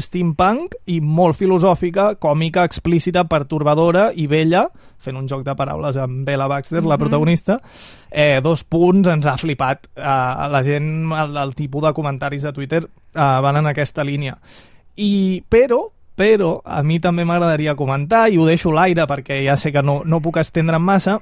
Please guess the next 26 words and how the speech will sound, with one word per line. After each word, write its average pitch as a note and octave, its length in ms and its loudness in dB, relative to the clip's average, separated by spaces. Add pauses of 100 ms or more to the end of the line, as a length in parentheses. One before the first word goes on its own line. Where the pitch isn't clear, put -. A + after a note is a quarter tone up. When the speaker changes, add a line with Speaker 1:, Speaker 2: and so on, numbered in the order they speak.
(120)
Speaker 1:
<clears throat> F#3 280 2 (220)
em, E3+ 460 0
a F3+ 100 -2
mi G3 100 4
em A3+ 120 4
fa C4+ 120 2
dubtar, G#3+ 540 0
en D#3 140 0
Poor F#3 180 0
Things, G#3 280 0
després, F#3 420 -2
pensant-hi, D#3+ 720 0 (400)
em D#3+ 120 0
fa G#3 80 2
dubtar A3 280 2
si A3+ 80 0
és G#3 60 2
una G#3+ 120 2
d'aquestes F#3+ 460 0
pel·lícules G3 480 2
en E3 180 -2
què D3+ 140 -2
la D3 80 0
seva E3+ 180 0
espectacularitat D#3 1200 0
formal F#3 640 0